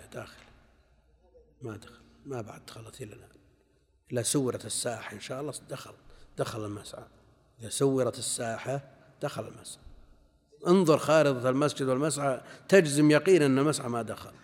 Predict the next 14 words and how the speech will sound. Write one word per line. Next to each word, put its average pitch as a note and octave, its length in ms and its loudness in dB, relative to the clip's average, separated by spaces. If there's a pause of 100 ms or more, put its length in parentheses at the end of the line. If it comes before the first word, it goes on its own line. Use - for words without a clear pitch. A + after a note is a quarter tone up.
(840)
لكن C3+ 260 4
إذا C3+ 220 4
سورت E3+ 440 6
الساحة C#3+ 420 -2
اللي C3 100 -2
وراء D3+ 200 0
المسعى D3 560 -2 (440)
وشملها D#3 640 4
جدار D3 400 4
المسجد F3 360 2
دخل، - 240 -8 (420)
أما C3 160 2
الآن D3 200 -2
فلا. G#2 260 -12